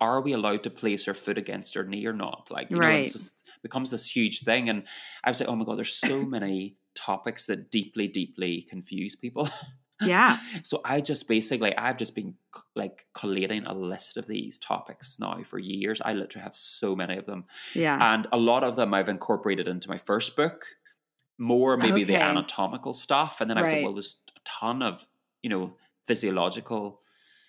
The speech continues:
Speaker 1: myths as well that we can include." So that was, it was a really fun thing to do. And it's not, you know, it's not, um,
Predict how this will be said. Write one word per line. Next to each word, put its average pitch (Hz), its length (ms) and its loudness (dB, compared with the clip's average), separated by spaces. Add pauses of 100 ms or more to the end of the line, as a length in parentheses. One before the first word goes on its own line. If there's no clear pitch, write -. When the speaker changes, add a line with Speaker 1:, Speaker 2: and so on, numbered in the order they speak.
(160)
Speaker 1:
myths 101 420 -2
as 95 140 -6
well 98 340 -2
that - 140 -10
we 98 100 -6
can 95 200 -10
include." 95 360 -4
So - 100 -2
that 147 180 4
was, 139 120 -2
it 135 140 0
was 139 140 -2
a 127 60 -2
really 98 500 0
fun 95 320 -2
thing 95 160 -6
to - 100 -12
do. 92 220 -2 (260)
And 165 80 2
it's 170 160 -2
not, 226 400 0
you 165 80 -2
know, 160 140 2
it's - 120 -6
not, 190 380 -2
um, 92 460 0